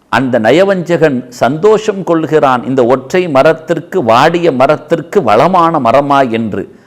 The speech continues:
"ஆனால் என் கண்மணி, சொர்க்கத்தில் அல்லவா மரம் கிடைக்கும்?" என்றார்கள். ஆம், உஸ்மான் ரதியல்லாஹு அன்ஹு வாங்கி கொடுத்த வரலாறுகளும் உண்டு. இப்படியே பார்க்க போனால், என் பெருமானார் ஸல்லல்லாஹு அலைஹி வஸல்லம் அவர்கள்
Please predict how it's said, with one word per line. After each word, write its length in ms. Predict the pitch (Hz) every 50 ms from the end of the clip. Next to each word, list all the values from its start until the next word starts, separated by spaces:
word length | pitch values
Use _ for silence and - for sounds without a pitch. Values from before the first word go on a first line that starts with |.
| _ _ _ _
"ஆனால் 320 | 107 110 117 120 123 131
என் 200 | 123 110 104 98
கண்மணி, 500 | - 117 120 151 175 185 180 170 165 151 147 -
சொர்க்கத்தில் 580 | 135 123 127 123 151 190 180 185 - 208 190 190
அல்லவா 380 | 185 185 185 185 180 190 196
மரம் 380 | 196 175 151 147 156 165 175 160
கிடைக்கும்?" 540 | 139 151 143 151 151 - - - 147 147 135
என்றார்கள். 640 | 127 127 135 131 127 120 113 113 - 120 101 90 85 - - _ _ _ _ _ _
ஆம், 280 | - 110 120 117 110
உஸ்மான் 380 | 117 127 - 170 170 196 202 185
ரதியல்லாஹு 720 | 151 143 135 156 151 160 147 143 143 139 131 127 131 131 135
அன்ஹு 240 | 123 120 117 120 107
வாங்கி 380 | 107 117 135 151 151 151 147
கொடுத்த 440 | 151 - 131 120 120 - - - 113
வரலாறுகளும் 880 | 92 92 101 120 147 156 147 135 127 123 113 - 123 110 107 117 110 98
உண்டு. 400 | 87 90 92 85 85 - - - _ _ _ _ _ _ _ _
இப்படியே 600 | - 101 92 - 135 131 135 139 139 147 160 165
பார்க்க 440 | - - 127 131 139 123 - 143 127
போனால், 540 | - - - 110 104 95 101 117 117 101 - - - _ _ _ _ _
என் 200 | - 110 107 101
பெருமானார் 580 | 92 117 123 156 185 202 214 202 190 170 147 - -
ஸல்லல்லாஹு 640 | 143 127 143 165 190 190 165 160 147 147 143 135 139 135 110
அலைஹி 400 | 135 139 160 170 151 160 156 143
வஸல்லம் 540 | 135 - - 147 131 127 123 120 107 104 - - - - - _ _
அவர்கள் 680 | 87 95 110 131 131 131 113 120 113 98 87 - -